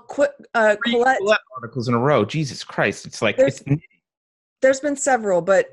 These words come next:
Speaker 1: I mean, the reason they're documenting it is because it's this, it's an anatomy of a, uh, of a conversion of a community, and it's the anatomy of what we call converge-, S J W convergence. And this has happened over and over again.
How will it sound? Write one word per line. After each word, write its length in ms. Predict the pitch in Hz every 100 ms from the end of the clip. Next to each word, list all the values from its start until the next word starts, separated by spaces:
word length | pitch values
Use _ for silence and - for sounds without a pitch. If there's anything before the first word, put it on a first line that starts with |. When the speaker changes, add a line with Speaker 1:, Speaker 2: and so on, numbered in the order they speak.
| -
Speaker 1:
I 80 | 233
mean, 300 | 240 226 190
the 120 | 208
reason 360 | 233 247 254 226
they're 300 | 226 208 202
documenting 560 | 202 220 220 190 180
it 140 | 170 156
is 120 | 185
because 380 | 180 196 175 160
it's 140 | -
this, 260 | 185 - -
it's 140 | 190
an 100 | 185
anatomy 640 | 180 175 180 190 202 202 -
of 300 | 160 165 180 -
a, 400 | 160 160 160 156 - - _ _ _ 160
uh, 400 | 160 151 151 - -
of 140 | - 160
a 120 | 151 -
conversion 680 | - 185 175 190 180 170 165
of 120 | 151
a 60 |
community, 720 | 151 - 196 196 160 151 151 -
and 440 | 156 156 147 147 139 -
it's 200 | 160 -
the 100 | 160
anatomy 560 | 151 156 170 170 160 -
of 260 | 151 165 -
what 180 | 175 165
we 80 |
call 180 | 156 165
converge-, 460 | - 165 156 165 -
S 160 | 151 -
J 120 | 156
W 240 | 151 156
convergence. 640 | - 147 151 151 135 131 - - - - -
And 120 | 170
this 140 | 180
has 120 | 170 175
happened 480 | 185 185 165 156 - -
over 320 | 202 208 196
and 100 | 185
over 200 | 185 185
again. 320 | 165 160 147